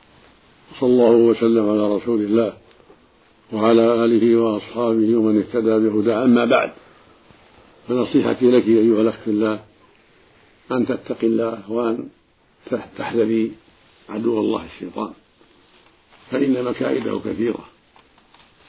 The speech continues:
ونزغاته متعددة، فالواجب عليك الحذر من لعنه. فاتق الله في صلاتك ووضوءك وقراءتك، احذري وساوس الشيطان.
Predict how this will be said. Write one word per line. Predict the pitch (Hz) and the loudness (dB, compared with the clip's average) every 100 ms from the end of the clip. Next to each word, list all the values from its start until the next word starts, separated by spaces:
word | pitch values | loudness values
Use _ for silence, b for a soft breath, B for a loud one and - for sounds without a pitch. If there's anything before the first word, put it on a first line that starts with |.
| _ 131 | _ -6
ونزغاته | 123 113 113 127 127 113 117 | -2 -2 0 -2 -2 -2 -2
متعددة، | 117 101 107 117 107 - - _ _ b b b b b b _ 110 | -2 -4 -6 -6 -8 -10 -18 _ _ b b b b b b _ -4
فالواجب | 131 131 120 110 | 0 2 0 -2
عليك | 120 131 | -4 -4
الحذر | 107 131 120 | -6 -4 -4
من | 107 98 92 | -4 -4 -4
لعنه. | 90 87 78 _ _ _ _ _ _ _ _ _ _ _ - | -8 -10 -16 _ _ _ _ _ _ _ _ _ _ _ -8
فاتق | 147 - 110 | -8 -6 -6
الله | 107 110 104 101 | -4 -2 -4 -6
في | 107 101 - - | -6 -6 -8 -12
صلاتك | 101 117 117 - 104 110 - - | -8 -6 -6 -10 -8 -8 -8 -8
ووضوءك | 113 117 113 120 117 - 113 98 117 | -4 -2 0 -2 -2 -6 -8 -8 -12
وقراءتك، | 113 110 113 110 107 - 95 - _ _ _ _ _ _ _ _ _ _ - | -10 -6 -6 -8 -12 -18 -20 -20 _ _ _ _ _ _ _ _ _ _ 0
احذري | 123 113 101 98 95 | 2 2 0 0 -2
وساوس | 110 113 110 - | -2 -2 -4 -4
الشيطان. | - - - 50 50 | -10 -12 -8 -8 -8